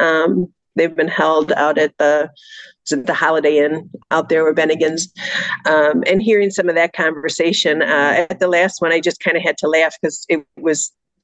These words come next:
myself and another couple was there, and the, and then two members of the Chamber of Commerce were the only participants that were listening.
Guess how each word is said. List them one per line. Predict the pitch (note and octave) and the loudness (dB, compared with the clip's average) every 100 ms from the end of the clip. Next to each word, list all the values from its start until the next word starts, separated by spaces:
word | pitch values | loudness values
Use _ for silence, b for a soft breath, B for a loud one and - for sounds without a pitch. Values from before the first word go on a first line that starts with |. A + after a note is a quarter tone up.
| - | 0
myself | E3+ E3+ - F#3 F3 F3+ | 0 0 0 0 0 0
and | E3 D#3+ | -6 -2
another | D3 E3 E3+ E3 | -2 2 2 0
couple | C#3 - C#3+ D3 C#3 | -2 -6 0 0 2
was | C#3+ - | 0 2
there, | C#3+ C#3 C#3+ | 2 4 4
and | C3+ C#3+ D3 | 2 0 2
the, | C#3+ D3 | 2 2
and | D3 | 0
then | D3 C#3+ C#3+ - _ _ - | 0 0 -4 -20 _ _ -4
two | E3+ | 0
members | D3+ C#3+ C#3 | 0 0 -2
of | C#3 | -2
the | |
Chamber | C3 - D3+ B2+ | 0 2 2 0
of | C3+ | -4
Commerce | - F3 E3 C#3+ - | 0 0 0 -4 0
were | D#3 | 0
the | D#3 F3+ | 2 2
only | G3+ F3+ | 2 0
participants | - D3+ C#3 - - C#3 C#3+ - | 0 -4 -4 -6 -6 -6 -6 -6
that | C3+ | -2
were | D3 | 0
listening. | G#3 B3 - D3 | 0 0 -4 -8